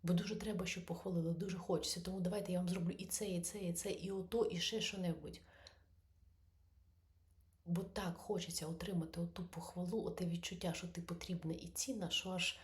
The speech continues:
аж болить. А не виходить, бо це не про сервіс, це не про якість. Це про дурнувату стратегію виживання. Шановні, я коли зараз говорю дурнувато, це не до вас адресовано.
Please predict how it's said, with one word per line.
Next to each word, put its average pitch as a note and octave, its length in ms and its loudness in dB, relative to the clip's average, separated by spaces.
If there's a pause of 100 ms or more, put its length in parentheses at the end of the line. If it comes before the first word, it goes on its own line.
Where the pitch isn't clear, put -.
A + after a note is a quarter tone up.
(220)
аж F3+ 200 2
болить. E3+ 540 0 (720)
А D#3 100 -2
не F3 140 4
виходить, G3 680 -2 (360)
бо F3+ 60 2
це F3+ 180 4
не F#3 120 0
про G#3 160 -4
сервіс, C#3+ 560 -2
це - 260 -2
не F#3 120 -2
про A3 180 -2
якість. G3+ 720 -2 (1120)
Це - 160 0
про F#3 180 0
дурнувату G3 540 0
стратегію F#3 560 -2
виживання. E3 680 -2
Шановні, F3 380 0
я F3 60 4
коли G#3+ 200 2
зараз F#3+ 240 0
говорю G3+ 320 0
дурнувато, G3+ 500 -4
це G3+ 160 -2
не G3 100 -2
до F#3+ 140 -2
вас - 440 -2 (300)
адресовано. D3 760 -4